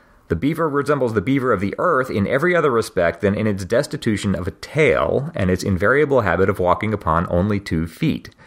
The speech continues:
It carries its young in its arms like a human being and moves with an easy gliding motion. Its huts are constructed better and higher than those of many tribes of human savages,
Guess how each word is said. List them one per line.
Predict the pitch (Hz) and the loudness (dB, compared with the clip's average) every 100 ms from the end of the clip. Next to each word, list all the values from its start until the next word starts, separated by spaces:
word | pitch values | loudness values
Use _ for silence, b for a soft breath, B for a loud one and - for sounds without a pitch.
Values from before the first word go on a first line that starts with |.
| b b b - | b b b -10
It | - | -4
carries | 127 135 143 | 2 2 2
its | 104 | 0
young | 92 120 143 | 2 2 2
in | 143 | 2
its | 135 | 0
arms | 110 101 107 | 2 2 2
like | 101 104 | -2 -2
a | |
human | - 127 113 87 | -2 0 2 2
being | 131 120 82 90 87 | 2 2 2 0 0
and | 87 | 0
moves | 110 117 117 | 2 2 0
with | 117 | -2
an | 113 | -2
easy | 98 131 156 | 0 0 0
gliding | 101 95 101 143 113 80 | -2 0 2 2 2 0
motion. | 76 67 - - - b b b b | -2 -4 -6 -10 -12 b b b b
Its | 143 - | -4 -4
huts | - 170 180 - - | -2 0 0 -2 -2
are | 98 90 | -2 -2
constructed | 107 - 110 110 92 | -4 -2 -2 0 -2
better | 104 101 92 | 0 0 0
and | 85 | -2
higher | 85 135 127 107 | -2 0 2 2
than | 98 92 | 0 0
those | 92 87 | 0 0
of | |
many | 92 104 92 | -2 -2 -4
tribes | 98 95 87 | 0 0 0
of | 82 | -2
human | 98 123 98 | -2 0 0
savages, | - 76 76 71 76 85 | 0 0 0 0 -2 -4